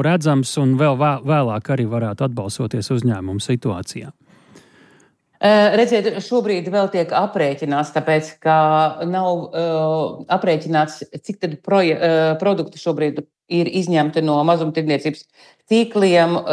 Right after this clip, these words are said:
Speaker 2: kādi ir util-, utilizācijas, produktu utilizācijas aprēķini. Tas viss šo-, šobrīd tiek rēķināts. Tā kā es domāju, kaut kāda aptuveni nedēļa vēl nepieciešama, lai mēs aprēķinātu visas summas.
Speaker 1: Bet
Speaker 2: Bet
Speaker 1: tas
Speaker 2: šie zaudējumi būs nozīmīgi, jā.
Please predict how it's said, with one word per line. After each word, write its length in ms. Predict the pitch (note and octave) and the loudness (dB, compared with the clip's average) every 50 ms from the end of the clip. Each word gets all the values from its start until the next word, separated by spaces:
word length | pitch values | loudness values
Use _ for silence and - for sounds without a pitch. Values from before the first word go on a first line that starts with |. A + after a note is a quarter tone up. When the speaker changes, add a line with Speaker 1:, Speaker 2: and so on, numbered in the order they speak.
| D3+ D#3 | -4 0
Speaker 2:
kādi 380 | - F#3+ F3 E3 D#3 D#3+ D#3+ D3+ | 2 4 4 4 4 2 0 0
ir 80 | E3+ | 0
util-, 400 | G#3 A#3+ - A3+ G3+ G3 F#3 - - | -2 -2 -2 -2 -2 0 -2 -2 -2
utilizācijas, 920 | - G#3+ A#3+ - A#3+ G#3 F#3 D#3 F3 F3 E3+ F3 F3 - F3+ E3+ E3+ E3+ | 0 0 0 2 0 0 0 0 0 0 0 0 -2 -4 -4 -4 -4 -4
produktu 400 | - G3 F#3+ E3 D#3+ - - A#3+ | -2 -2 -2 -2 -2 -4 -6 -4
utilizācijas 580 | A#3 G#3+ F#3+ E3 D#3 E3 E3 E3 E3+ D#3+ D#3+ F#3 | -2 -2 -2 0 0 0 0 0 -2 -2 0 0
aprēķini. 640 | G3+ G3 G3 F3 D#3 D3+ D#3 - E3 D#3+ F3 E3+ - _ _ _ _ _ _ - | 0 0 0 0 0 0 -2 -2 -4 -4 -4 -6 -10 _ _ _ _ _ _ -2
Tas 180 | F3+ F3+ F3+ | 0 0 0
viss 280 | F3 G3 G3 - - - | 0 -2 -2 -2 -6 -2
šo-, 320 | - F#3 F3 - - D#3 | 0 2 2 2 2 0
šobrīd 480 | D#3+ E3+ F#3+ F3 D#3+ D#3+ D#3 D#3 D3+ D#3 | 0 2 0 2 2 0 0 0 0 0
tiek 240 | D#3+ D3+ D#3 D#3 - _ _ _ _ _ _ _ _ | 0 0 0 -4 -12 _ _ _ _ _ _ _ _
rēķināts. 720 | E3+ F3 F3+ F3+ F#3 G3 F#3+ - F3+ D#3+ D3+ D3 D3 - | 2 4 6 6 4 2 0 -2 -4 -4 -4 -4 -6 -8
Tā 100 | - E3 D#3+ | -10 -8 -4
kā 220 | - D#3+ D#3 - | -2 0 0 0
es 120 | D#3+ D#3+ D3+ | -2 -2 -2
domāju, 460 | E3+ E3+ F3+ G3 F#3 E3 E3 D#3+ D#3+ | -2 -2 -2 -2 -2 -2 -2 -4 -4
kaut 160 | E3+ D#3 D#3+ | -6 -6 -4
kāda 240 | D#3+ D#3 D#3 D#3+ - - | -4 -2 -2 -2 -4 -4
aptuveni 460 | E3 E3+ E3+ - F3+ D#3 D#3 D#3+ D#3 | -4 -6 -6 -6 -4 -2 -2 0 2
nedēļa 720 | D#3+ E3 F3+ G3 E3+ F#3 F3 E3 D#3 D#3 D#3 D#3+ E3+ E3+ D#3 | 2 4 4 4 4 4 2 4 4 2 2 0 0 0 0
vēl 200 | D#3 C#3+ D3 C#3+ | -2 -2 -2 -4
nepieciešama, 760 | D#3+ D#3+ D#3+ E3+ D3+ D3 - D3 C3+ C#3 - D#3 C#3+ C#3 | -4 -4 -2 -2 -4 -2 -4 -6 -8 -6 -6 -6 -4 -2
lai 140 | C3 C#3 C#3+ | -2 -2 0
mēs 260 | D3 D3 C#3+ D3 D3 D#3 | 0 0 -2 -2 -2 -2
aprēķinātu 680 | D3+ D3+ - C#3 C3 C#3 - D3+ C#3+ A2+ F#2+ D3 - C3 | -2 -2 -4 -6 -8 -8 -6 -6 -6 -6 -6 -8 -10 -12
visas 180 | C3+ C#3 - - - | -12 -12 -14 -8 -6
summas. 400 | D3 C#3+ D3 D3+ D3 - - _ _ - - - - - - _ | -4 -2 -2 -4 -4 -8 -12 _ _ -20 -18 -18 -18 -18 -2 _
Speaker 1:
Bet 100 | C#3+ C#3+ | 2 2
Speaker 2:
Bet 80 | F3+ F3 | 4 4
Speaker 1:
tas 140 | F3+ E3 | 2 2
Speaker 2:
šie 140 | - G3 F#3 E3 | 2 2 2 2
zaudējumi 480 | F3+ E3+ F3 E3+ E3+ E3+ E3 E3 E3 | 2 2 2 4 4 2 2 2 0
būs 220 | D#3+ D#3+ D#3 D#3+ E3+ | -2 -4 -4 -4 -4
nozīmīgi, 560 | D#3 D3 C#3 D3+ C#3+ C3+ B2+ - C3+ C3+ D3+ | -4 -4 -2 -4 -4 -4 -6 -8 -8 -6 -6
jā. 200 | D3+ D3+ D3 C#3 | -6 -6 -6 -8